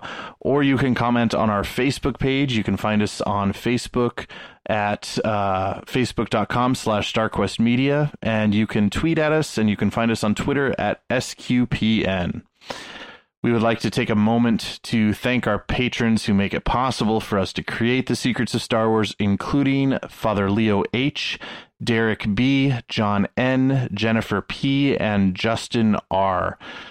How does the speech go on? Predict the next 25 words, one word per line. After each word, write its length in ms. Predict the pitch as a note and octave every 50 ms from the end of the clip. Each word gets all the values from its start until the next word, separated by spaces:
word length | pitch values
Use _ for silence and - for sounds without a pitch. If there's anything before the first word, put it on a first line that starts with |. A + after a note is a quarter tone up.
| - - - _ _ _ _ -
Their 120 | A2 G#2+
generous 380 | F#2+ A2+ A#2 A2+ A2+ G#2+ - -
donations 500 | A2 A2 A#2+ B2 A2+ - B2+ A#2+ G2+ G#2+
at 100 | G#2 G#2
S 180 | A2 G#2+ -
Q 160 | - A#2 A2
P 180 | - - - A2+
N 100 | G#2+ G#2
dot 220 | G#2 G#2 F2+ -
com 240 | - - G#2+ G#2 G#2
slash 440 | G2 - - G2 F#2+ F#2 F2 - -
give 300 | - C3 C#3+ D3 C#3+ C3
make 180 | B2+ A2+ G2 -
it 120 | - -
possible 580 | - - - C#3 C#3+ D3 - - C#3 B2 C3+ B2+
for 160 | - - A#2+
us 160 | A2 G#2 -
to 80 | - -
continue 480 | - G#2+ G2+ - - D3+ D3+ D3+ D3+
The 120 | B2+ C3+ B2
Secrets 340 | - C#3 A2+ - B2 G#2+
of 80 | A2+ G#2+
Star 320 | - - G#2 G2+ G#2 G#2
Wars 400 | G#2 G2+ G2+ G2+ G2+ G2 F#2 -
and 240 | - G2 G2 G2 -